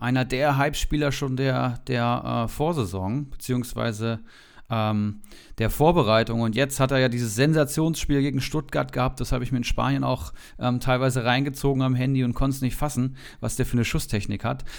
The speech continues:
Aber ich glaube, es war absolut richtig, sich hier zu trennen und auch einfach mal die Kohle einzustreichen. Ich glaube, das machen viele Manager bei uns zu wenig, weil sie dann denken, ist das ein geiler Kicker, den muss ich unbedingt halten. Ähm, aber ich denke, das ist ein guter Peak. Kann mir auch noch vorstellen, dass er noch weiter, ähm, steigt, aber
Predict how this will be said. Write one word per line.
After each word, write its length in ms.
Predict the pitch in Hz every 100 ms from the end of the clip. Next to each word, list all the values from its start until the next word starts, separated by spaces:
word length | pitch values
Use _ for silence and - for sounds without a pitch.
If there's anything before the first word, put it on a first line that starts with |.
| -
Aber 160 | 117 127
ich 120 | -
glaube, 260 | 123 139
es 80 | 139
war 120 | 131
absolut 380 | 135 127 143 123
richtig, 320 | 131 - 139
sich 180 | 135 120
hier 120 | 139
zu 140 | 127 127
trennen 380 | - 127 139 135
und 140 | 123
auch 120 | 117
einfach 220 | 117 123
mal 140 | 131 123
die 100 | 113
Kohle 300 | - 135 113
einzustreichen. 760 | 131 170 151 - 104 101 113
Ich 140 | 117 -
glaube, 160 | 117
das 140 | 117 123
machen 320 | 113 123 113
viele 240 | - 165
Manager 380 | 156 143 143 147
bei 80 | 123
uns 260 | 120 135 -
zu 160 | 120
wenig, 480 | 110 139 120 135 - - - -
weil 120 | 117
sie 80 | 131
dann 200 | 123 117
denken, 500 | 123 131 131 127 110
ist 160 | 135 143
das 140 | 127
ein 100 | 127
geiler 260 | 120 127 127
Kicker, 240 | 139 127
den 140 | 110
muss 180 | 120 139
ich 160 | - 131
unbedingt 360 | 127 123 113
halten. 480 | 104 107 117 139 135 - - -
Ähm, 260 | 113 117 113
aber 140 | 104
ich 100 | 117
denke, 260 | 120 131 135
das 140 | 113
ist 140 | 131 127
ein 60 |
guter 280 | 120 131 113
Peak. 400 | - 147 165 -
Kann 160 | 123 139
mir 80 |
auch 80 | 131
noch 100 | 127
vorstellen, 380 | - 123 - 123
dass 120 | 120
er 60 | 127
noch 180 | 117 104
weiter, 520 | 104 143 127 123 -
ähm, 320 | 113 113 113
steigt, 480 | - - 104 123 131
aber 340 | 110 110 107